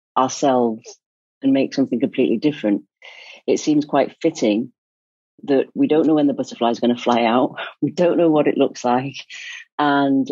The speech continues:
uh, we don't know what it's gonna do when it gets out of its cocoon, apart from go in a direction. So I like that. I also like the duality of re and build.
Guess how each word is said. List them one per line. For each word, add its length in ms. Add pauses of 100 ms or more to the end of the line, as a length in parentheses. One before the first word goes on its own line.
uh, 260
we 160
don't 240
know 80
what 140
it's 140
gonna 200
do 200
when 120
it 100
gets 220
out 180
of 100
its 120
cocoon, 400
apart 320
from 340 (720)
go 180
in 340
a 140
direction. 600
So 360 (540)
I 80
like 260
that. 140
I 120
also 460
like 320 (600)
the 720
duality 520
of 160
re 240
and 140
build. 380